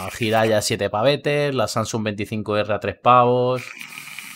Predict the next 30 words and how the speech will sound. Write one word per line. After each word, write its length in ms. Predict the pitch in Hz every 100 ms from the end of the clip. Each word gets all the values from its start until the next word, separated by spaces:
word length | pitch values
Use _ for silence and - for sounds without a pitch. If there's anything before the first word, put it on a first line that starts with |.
| -
Que 120 | 104
para 180 | 107 90
electrónicos 500 | 98 110 123 151 147
son 120 | 123
grandes 360 | 110 107 98 95
pilas. 480 | 104 95 165 - -
O 80 |
sea, 340 | - 95 80 76 -
que 140 | 92
no 60 | 95
hay 40 |
que 120 | 98
desmerecerlas 760 | 98 95 95 87 101 98 160 190
en 160 | 113 113
comparación 420 | 101 98 95 104
a 40 | 95
las 120 | 92
V 140 | 98
T 80 | 90
C 60 | 90
seis 240 | 90 85
A. 240 | 101 180 - _ _ _ _ - - _ _ _ _ _ _ _ _ _ _ _ _ - -
O 20 |
sea, 140 | 127 113
las 160 | 107
V 120 | 123 107
T 60 |
C 100 | 90
seis, 180 | - 127
perdón. 460 | - 107 131 190